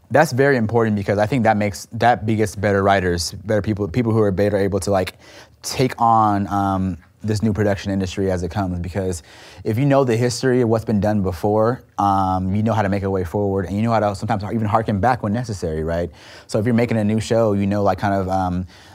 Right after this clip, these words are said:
a lot of folks get inspiration from these other shows of the past, right? You know how to branch off from them. Like, you know, you s-, may have saw a sh-, a show from the,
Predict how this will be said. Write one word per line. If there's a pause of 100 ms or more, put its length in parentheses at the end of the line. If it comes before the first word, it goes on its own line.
(100)
a
lot
of
folks
get
inspiration
from
these
other
shows
of
the
past,
right?
You
know
how
to
branch
off
from
them.
Like,
you
know,
you
s-,
may
have
saw
a
sh-,
a
show
from
the,